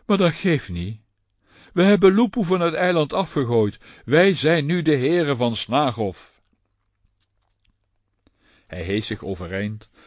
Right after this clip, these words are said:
alsof die laatste zinnen weer wat had doen opknappen. "Nu zul je eens wat gaan beleven, Ion. We gaan van het klooster een paleis maken.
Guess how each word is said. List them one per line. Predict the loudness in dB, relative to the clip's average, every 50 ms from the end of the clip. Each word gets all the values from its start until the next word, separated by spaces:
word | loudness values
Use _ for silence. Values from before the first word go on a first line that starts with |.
| -12 -6
alsof | -2 0 2 2 2 0
die | -2 0
laatste | 2 2 2 0 -2 -4 -4
zinnen | -4 -2 -2 0
weer | 0 0 0
wat | 0 0 -2 -2
had | -4 -6 -4 -4
doen | -4 -4 -4
opknappen. | -6 -8 -8 -8 -10 -12 -12 -12 -14 -18 -20 _ _ _ _ _ _ _ _ _ _ _ _ _ _ _ _ _ _ _ _ _ _ _ _ _ _ _ _ _ _ _ _ _ _ _ _ _ _ _ _ _ _ _ _ _ _ _ _ _ _ _ _ _ _ _
"Nu | -4 0 4 4 4
zul | 6 6
je | 6 6
eens | 4 2
wat | 0 -2 -2
gaan | -2 -2 -2 0
beleven, | 0 2 2 4 2 2 2 0 -4
Ion. | -6 -6 -4 -4 -6 -6 -6 -8 -10 -12 -16 _ _ _ _ _ _ _ _ _ _ _ -20 -12 -6
We | -2 0 2
gaan | 4 2 2 2
van | 2 0
het | 0 -2
klooster | -4 -2 0 2 2 0 -2 -4 -4 -4
een | -4 -2
paleis | 0 0 0 0 -2 -4 -6 -8
maken. | -10 -10 -10 -10 -16 -20